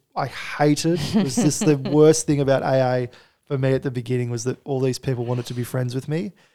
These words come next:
Speaker 1: That's how I viewed it. They didn't want to be friends with me. They wanted to help me
Speaker 2: Yeah.
Speaker 1: and by extension help themselves and help their own sobriety. But I didn't get that link. I thought they were,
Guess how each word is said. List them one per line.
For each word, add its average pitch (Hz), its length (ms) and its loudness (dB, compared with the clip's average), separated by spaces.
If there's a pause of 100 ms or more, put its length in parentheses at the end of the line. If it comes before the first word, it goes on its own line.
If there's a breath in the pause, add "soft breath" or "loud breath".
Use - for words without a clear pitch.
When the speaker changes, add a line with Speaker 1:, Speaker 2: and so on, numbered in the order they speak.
(460)
Speaker 1:
That's 131 140 -6
how 127 160 0
I 135 160 6
viewed 123 280 0
it. 156 160 2
They 143 100 -2
didn't 139 140 0
want 127 100 2
to 120 40 -4
be 120 80 -2
friends 120 280 -2
with 120 140 -6
me. 127 120 0
They 127 380 0
wanted 120 440 -4
to 120 280 -4
help 160 320 4
me 139 300 -4 (100)
Speaker 2:
Yeah. 160 360 -2
Speaker 1:
and 123 360 -4
by 131 160 0
extension 127 460 -4
help 131 320 -2
themselves 131 540 4
and 131 80 -2
help 123 200 -4
their 131 160 0
own 139 140 2
sobriety. 123 400 -6
But 123 80 -4
I - 20 0
didn't 127 240 -6
get - 200 -12
that - 200 -10
link. 123 220 -6
I 147 100 -6
thought 131 240 -4
they 143 140 -6
were, 123 280 -2